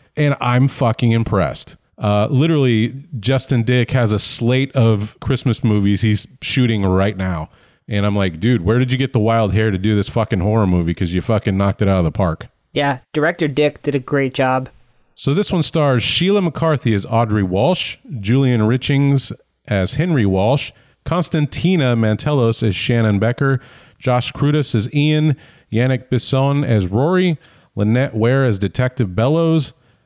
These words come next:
Speaker 1: Claire Caballero as Talia,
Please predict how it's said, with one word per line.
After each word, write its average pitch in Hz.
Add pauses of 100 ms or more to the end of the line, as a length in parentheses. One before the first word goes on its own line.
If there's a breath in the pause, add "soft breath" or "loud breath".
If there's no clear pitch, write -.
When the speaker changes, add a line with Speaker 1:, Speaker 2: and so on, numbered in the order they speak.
(120)
Speaker 1:
Claire 135
Caballero 139
as 110 (160)
Talia, 160